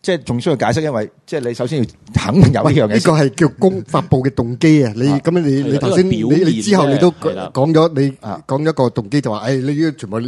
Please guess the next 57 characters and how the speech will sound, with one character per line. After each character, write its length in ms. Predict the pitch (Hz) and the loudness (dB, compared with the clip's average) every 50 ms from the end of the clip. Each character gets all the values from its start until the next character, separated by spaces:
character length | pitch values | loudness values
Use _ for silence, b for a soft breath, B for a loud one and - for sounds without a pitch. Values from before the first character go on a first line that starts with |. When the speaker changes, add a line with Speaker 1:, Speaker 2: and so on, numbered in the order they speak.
| 151 165 | 0 0
Speaker 2:
定 240 | - 139 107 95 95 | 0 0 -2 -2 -6
唔 80 | 101 | -6
會 80 | 110 117 | -6 -4
有 80 | 107 110 | -6 -4
真， 360 | 113 151 135 147 143 147 147 B B B | -4 -4 -4 -2 -4 -6 -8 B B B
有 140 | - 123 127 131 | -4 -2 -2 0
新 120 | - 151 | 0 0
嘢 260 | 151 151 127 117 113 110 | 0 2 2 2 2 0
㗎 80 | 123 | 0
啦， 260 | 123 131 131 135 135 127 117 | 0 0 0 -2 -2 -6 -8
Speaker 1:
嗯。 160 | 107 98 95 B _ | -10 -10 -12 B _
Speaker 2:
有 100 | 120 117 | -6 0
乜 120 | 131 156 | 0 0
嘢？ 120 | 147 120 110 | 0 0 -2
噉 160 | - 165 185 - _ _ _ _ _ _ | -2 -4 -4 -6 _ _ _ _ _ _
大 120 | _ 117 117 | _ -8 -4
家 100 | - 175 | -4 -4
都 140 | 180 233 233 | -4 -4 -8
知 280 | 185 - - 214 208 185 | -8 -6 -4 -4 -4 -4
點 220 | - _ - 131 143 196 190 | 0 _ 0 0 0 -2 -2
解 140 | - 156 151 165 160 | -2 -2 -2 0 -2
要 80 | 135 | -4
整 160 | 117 - 110 | -4 -4 -4
一 20 | 131 | -4
個 140 | 135 117 117 | -4 -6 -6
噉 120 | - 113 117 127 | -8 -8 -8 -8
嘅 80 | 117 | -8
會 120 | 98 98 113 | -8 -10 -10
呢？ 80 | 170 208 b b b b b b | -12 -14 b b b b b b
Speaker 1:
冇， 240 | - 143 175 196 165 147 | 2 4 4 6 4 4
呢 100 | 190 220 | 0 0
個 100 | 190 185 | 2 2
係 100 | 135 123 120 120 | 2 2 2 2
要 100 | 131 131 | 0 0
公 260 | 127 - 170 160 156 | 0 -2 -4 -4 -4
眾 160 | - 123 110 101 | -6 -6 -8 -8
確 220 | - - 107 - | -6 -6 -6 -6
立 220 | - 110 92 95 - | -4 -4 -6 -6 -6
咗 220 | - 95 90 104 | -6 -4 -4 -4
對 260 | 107 - 110 95 92 92 | -2 -2 -2 -2 -2 -2
嗰 140 | 90 107 | -4 -6
個， 480 | 107 - 98 90 87 87 85 85 82 85 | -6 -4 -2 -2 -2 -2 -2 -4 -4 -4
即 100 | - 107 | -2 0
係 320 | 104 92 87 82 67 76 76 | 0 0 0 -2 -4 -6 -2
U 140 | 104 107 101 | 2 4 4
F 180 | 101 - - 104 | 4 4 2 2
O 60 | 92 | 2
嘅， 280 | 85 87 85 78 - - - - _ - - | 4 2 2 0 -2 -6 -10 -18 _ -6 0
即 60 | - 113 | 2 2
係 40 | 98 | 2
呢 100 | 98 110 | 2 -2
個 100 | 104 98 87 | -4 -6 -10
現 200 | 85 80 82 78 | -10 -14 -16 -16
象 140 | 82 80 82 | -16 -16 -14
嘅 40 | 85 | -14
肯 160 | 87 87 95 | -12 -12 -12
定 100 | 87 85 | -12 -12